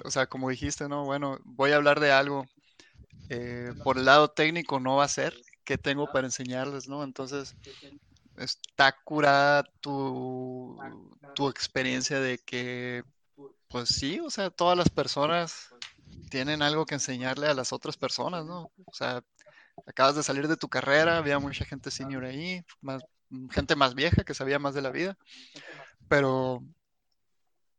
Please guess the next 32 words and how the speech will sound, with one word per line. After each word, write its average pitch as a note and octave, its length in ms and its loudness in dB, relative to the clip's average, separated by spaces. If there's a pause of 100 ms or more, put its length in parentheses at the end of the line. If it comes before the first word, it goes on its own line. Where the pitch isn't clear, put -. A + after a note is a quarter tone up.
(180)
pero D#3+ 140 2
a C#3 60 0
mí E3 100 -2
me, F#3+ 200 2
me, D3 200 0
me C3+ 160 -4
encantó C#3 440 -4
escuchar E3 440 4
esa F#3 200 0
onda E3 240 0
del E3+ 140 0
paradigma C3 480 -2
Balboa, D3+ 440 0
¿no? F3+ 200 -8
Y, C3+ 180 -8 (640)
y C#3+ 120 -6
este, C3+ 880 -4
y C#3+ 220 -4
en C#3 180 -2
situaciones D3 520 -4
difíciles D3 680 -4
me, B2 280 -12 (220)
me G#3+ 140 -6
acuerdo, G#3+ 540 12
¿no? G#3+ 240 8
O - 60 0
sea, D3 120 -4
me C3 100 -8
acuerdo D3 280 0
de D3+ 80 -2
Nacho D3 320 0
acá C#3+ 480 -4